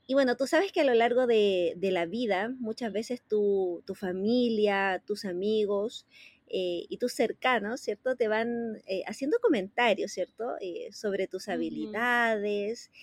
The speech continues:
Speaker 1: Eh, muchas veces tu familia, ¿cierto? Es, es, es la que te marca durante la primera infancia y te dice, bueno, si eres inteligente, si eres bueno para los deportes, eh, si eres bonita,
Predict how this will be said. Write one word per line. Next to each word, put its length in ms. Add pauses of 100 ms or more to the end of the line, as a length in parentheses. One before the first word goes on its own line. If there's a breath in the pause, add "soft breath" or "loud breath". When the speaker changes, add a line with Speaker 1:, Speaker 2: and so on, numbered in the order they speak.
(260 loud breath)
Speaker 1:
Eh, 260
muchas 300
veces 340 (200)
tu 100
familia, 600
¿cierto? 300
Es, 120
es, 160 (180)
es 100
la 140
que 100
te 160
marca 360
durante 400
la 120
primera 320
infancia 760 (540 loud breath)
y 120
te 100
dice, 280
bueno, 220
si 140
eres 160
inteligente, 1120
si 140
eres 140
bueno 260
para 200
los 160
deportes, 1040 (360 loud breath)
eh, 340
si 140
eres 140
bonita, 920